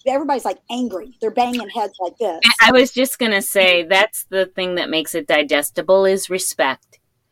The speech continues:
Speaker 1: Yes.
Speaker 2: We truly respect our guests. We respect our audience. We respect everyone's right to disagree.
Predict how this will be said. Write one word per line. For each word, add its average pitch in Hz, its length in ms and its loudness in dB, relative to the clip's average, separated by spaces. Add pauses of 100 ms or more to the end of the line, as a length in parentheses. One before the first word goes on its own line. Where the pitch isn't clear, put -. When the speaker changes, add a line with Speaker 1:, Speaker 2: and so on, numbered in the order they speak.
Speaker 1:
Yes. 233 400 2 (220)
Speaker 2:
We 269 100 0
truly 277 160 4
respect 220 560 0
our 151 120 -2
guests. 165 460 -2
We 165 120 -4
respect 156 520 -4
our 135 160 -2
audience. 131 680 -6 (300)
We 170 140 0
respect 190 680 0
everyone's 214 580 0
right 160 280 2
to 151 100 -10
disagree. 131 720 -10